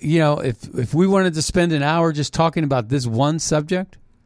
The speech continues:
but no, what we're doing is using this subject as a precursor to the next subject.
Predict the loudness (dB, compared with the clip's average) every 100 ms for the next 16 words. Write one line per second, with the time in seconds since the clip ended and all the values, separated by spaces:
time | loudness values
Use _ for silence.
0 | _ _ -20 -20 -2 0 4 4 6 4
1 | 2 2 2 4 2 2 2 2 2 2
2 | 2 2 2 0 0 0 -4 0 0 2
3 | 0 0 0 2 2 0 2 -2 -2 -2
4 | 0 0 0 0 2 0 0 -6 -8